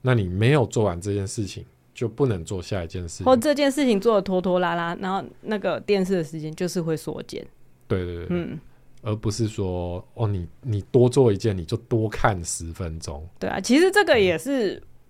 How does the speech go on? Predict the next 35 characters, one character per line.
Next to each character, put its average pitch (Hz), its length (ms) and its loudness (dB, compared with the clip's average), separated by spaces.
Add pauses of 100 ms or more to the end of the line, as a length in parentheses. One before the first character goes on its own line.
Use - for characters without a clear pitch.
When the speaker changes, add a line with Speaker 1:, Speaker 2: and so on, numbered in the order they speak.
Speaker 2:
我 190 120 0
们 180 200 4
日 240 180 2
常 160 260 -2
生 175 160 4
活， 165 100 2
Speaker 1:
嗯。 - 20 0
Speaker 2:
就 247 140 6
我 190 160 8
们 180 160 4
身 254 180 4
为 208 160 6
大 190 280 6
人 151 200 0
也 143 100 -6
会 180 120 0
做 180 160 0
的 156 60 -2
事 156 120 -6
情， 170 160 -6
就 214 80 -4
是 254 100 4
会 262 120 8
把 - 220 0
工 170 200 -2
作 196 140 4
完 160 220 0
成， 160 180 2
然 165 100 -2
后 170 80 0
再 196 120 4
去 196 100 0
看 180 260 -2
电 160 240 -2
视。 - 280 -10